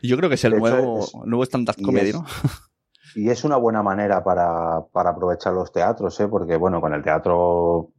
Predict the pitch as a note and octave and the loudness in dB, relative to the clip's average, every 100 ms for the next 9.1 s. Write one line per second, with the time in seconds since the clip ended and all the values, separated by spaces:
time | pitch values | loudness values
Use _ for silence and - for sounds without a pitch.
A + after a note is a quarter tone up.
0 | _ - - D#2 D2 D2+ - D#2+ D#2+ E2+ | _ -14 -6 -2 -2 -2 0 0 0 -6
1 | - - E2+ E2 D#2+ E2+ F#2 F2 D#2+ D#2 | -6 -6 -4 -2 0 2 2 0 0 0
2 | D#2 D#2+ D#2+ - - E2 E2 D#2 E2 E2 | 0 0 0 -6 -4 0 2 0 -2 -2
3 | E2+ - E2 D#2 F2+ E2+ D#2+ D#2+ D#2+ D2 | -2 -4 -6 -2 0 0 -2 -2 -2 -2
4 | _ _ _ _ _ _ _ G2 F#2 F#2 | _ _ _ _ _ _ _ -2 2 2
5 | G2+ A2 G#2+ A2 A#2 A2 - G#2 G#2 G#2+ | 2 0 2 2 0 -2 0 0 0 -2
6 | G#2+ G#2+ A2+ A2 A2 A2+ A#2+ A2+ G2 A#2 | -2 -2 0 0 -2 0 -2 0 0 0
7 | A2+ G2+ G2 F#2+ F#2+ F#2 F#2+ F2 F2 - | -4 -2 0 2 0 0 -2 -2 -4 -4
8 | B2 A#2+ A#2 A2 G#2 G2 F#2 B2 A#2+ A#2 | 0 2 0 -2 -2 -4 -4 0 2 2
9 | A2 | -2